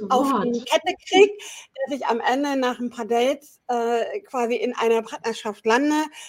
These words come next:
Speaker 1: dann bin ich gescheitert. Und ich finde es so schön, dass du aber sagst, selbst aus diesen, ich nenn's mal, gescheiterten Versuchen in Anführungsstrichen,
Speaker 2: Mhm.
Speaker 1: kann ich aber für mich durchaus was Positives ziehen, indem ich
Speaker 2: Ja.
Speaker 1: das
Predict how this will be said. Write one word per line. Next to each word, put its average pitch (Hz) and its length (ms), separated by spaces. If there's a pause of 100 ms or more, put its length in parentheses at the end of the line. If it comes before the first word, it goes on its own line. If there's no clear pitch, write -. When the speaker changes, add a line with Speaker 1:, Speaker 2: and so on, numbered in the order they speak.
(120)
Speaker 1:
dann 233 140
bin 254 120
ich 254 180
gescheitert. 233 640
Und 214 120
ich 220 120
finde 285 220
es 254 80
so 247 120
schön, 294 380 (540)
dass 254 180
du 254 100
aber 240 220
sagst, 240 400 (300)
selbst 294 400
aus 254 300
diesen, 262 560 (140)
ich - 200
nenn's 254 320
mal, 240 400 (560)
gescheiterten 262 840
Versuchen 226 460
in 214 100
Anführungsstrichen, 233 1120
Speaker 2:
Mhm. 302 120 (260)
Speaker 1:
kann 311 300
ich - 120
aber 262 200
für 269 160
mich 285 320 (300)
durchaus 269 420
was 254 200
Positives 269 760
ziehen, 302 240
indem 262 400
ich 294 120
Speaker 2:
Ja. 269 100
Speaker 1:
das 254 60